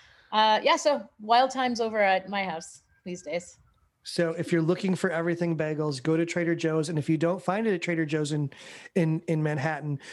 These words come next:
Speaker 2: go to S J's apartment. She probably has all of it because she bought it.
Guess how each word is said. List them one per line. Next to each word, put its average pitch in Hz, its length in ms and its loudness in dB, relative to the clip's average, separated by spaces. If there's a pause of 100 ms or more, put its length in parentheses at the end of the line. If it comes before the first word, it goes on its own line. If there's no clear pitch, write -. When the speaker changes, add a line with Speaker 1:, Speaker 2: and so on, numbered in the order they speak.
(140)
Speaker 2:
go 170 140 4
to 180 120 0
S 156 200 -4
J's 175 240 0
apartment. 220 640 -2 (180)
She - 220 -2
probably 175 340 0
has 160 180 0
all 156 220 2
of 147 80 0
it 151 80 -2
because 147 220 -2
she - 100 -4
bought 127 220 -2
it. - 100 -14